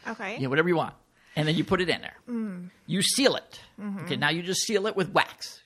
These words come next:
Speaker 2: Use wax,
Speaker 1: Mm-hmm.
Speaker 2: okay?
Speaker 1: Wax.
Speaker 2: Se-, wax.
Speaker 1: Oh.
Speaker 2: Yeah, seal it with wax. Like, burn the wax and let's
Speaker 1: Yeah.
Speaker 2: make a seal.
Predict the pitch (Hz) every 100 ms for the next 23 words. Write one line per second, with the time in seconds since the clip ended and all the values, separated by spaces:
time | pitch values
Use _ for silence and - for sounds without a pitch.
0 | - 123 151 147 - - - 202 190 175
1 | 208 - - 208 277 302 180 - 131 143
2 | 214 233 254 220 143 110 - 143 175 208
3 | 185 147 143 - 110 - - 123 151 131
4 | 127 127 113 151 156 175 123 170 113 113